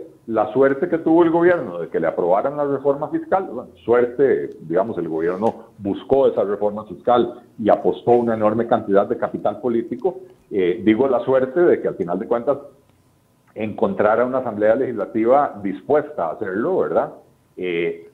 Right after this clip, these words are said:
y entonces con el aumento de los ingresos,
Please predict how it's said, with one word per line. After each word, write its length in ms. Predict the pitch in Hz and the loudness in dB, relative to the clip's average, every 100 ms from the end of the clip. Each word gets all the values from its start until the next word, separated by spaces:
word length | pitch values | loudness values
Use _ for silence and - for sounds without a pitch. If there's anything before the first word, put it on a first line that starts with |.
| _ | _
y 100 | 135 | 0
entonces 420 | 117 - 143 139 123 | 0 2 0 0 -6
con 200 | - 104 | -6 -2
el 140 | 98 101 | 0 4
aumento 720 | 98 107 151 170 156 - 95 | 2 4 2 0 0 0 0
de 40 | |
los 200 | 110 120 | 0 -4
ingresos, 600 | 143 147 175 156 208 226 | -6 0 2 2 0 -8